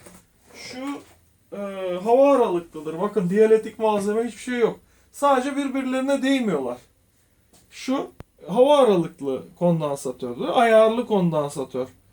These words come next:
Yani siz ayar yapmasanız da belli sabit bir, e, şeyde kalacaktır.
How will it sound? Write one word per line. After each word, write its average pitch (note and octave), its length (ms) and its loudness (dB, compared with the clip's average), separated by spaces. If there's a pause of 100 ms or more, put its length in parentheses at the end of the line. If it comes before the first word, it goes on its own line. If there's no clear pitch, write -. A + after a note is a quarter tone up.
(400)
Yani A3 280 0
siz A#3+ 180 -6
ayar A#3+ 340 4
yapmasanız G#3 840 2
da B3 120 4
belli A#3+ 340 0
sabit A3 560 0
bir, F#3+ 120 4
e, D#3 880 -2 (360)
şeyde F#3 500 -4 (240)
kalacaktır. A3+ 720 -2